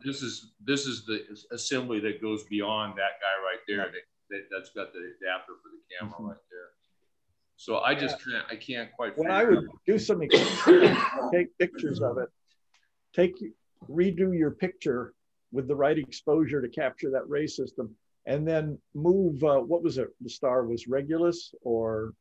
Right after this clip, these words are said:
Speaker 1: Antares.
Speaker 2: Antares.
Speaker 1: Yeah.
Speaker 2: And move Antares to different places in the field of view.
Speaker 1: Yeah, there you
Speaker 2: And
Speaker 1: go.
Speaker 2: see if the rays collapse to always focus on Antares. So,
Speaker 1: Yeah.
Speaker 2: you know, that'll help us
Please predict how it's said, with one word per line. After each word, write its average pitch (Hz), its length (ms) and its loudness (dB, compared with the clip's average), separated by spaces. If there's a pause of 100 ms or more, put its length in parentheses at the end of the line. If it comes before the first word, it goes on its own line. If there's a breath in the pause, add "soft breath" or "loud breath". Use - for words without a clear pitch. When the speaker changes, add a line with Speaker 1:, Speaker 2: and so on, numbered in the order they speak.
(200)
Speaker 1:
Antares. 127 720 4
Speaker 2:
Antares. 156 420 0 (320)
Speaker 1:
Yeah. 156 180 2
Speaker 2:
And 165 100 -2
move 220 200 0
Antares 175 680 2
to 135 100 -4
different 131 420 -4
places 147 480 -2
in 139 140 -4
the 123 140 -8
field 131 260 -2
of 110 80 -4
view. 117 320 -2
Speaker 1:
Yeah, 101 220 2
there 104 180 2
you 98 60 0
Speaker 2:
And 175 80 -4
Speaker 1:
go. 185 160 0
Speaker 2:
see 196 160 4
if 180 160 8 (100)
the 156 140 4
rays 160 520 6
collapse 156 480 2
to - 60 -2
always 147 500 2
focus 139 480 0
on 120 380 -4
Antares. 120 760 -4 (1160)
So, 107 400 -4 (120)
Speaker 1:
Yeah. 95 380 -2
Speaker 2:
you 143 80 -6
know, 135 80 -6
that'll 147 280 0
help 143 280 0
us 120 200 -4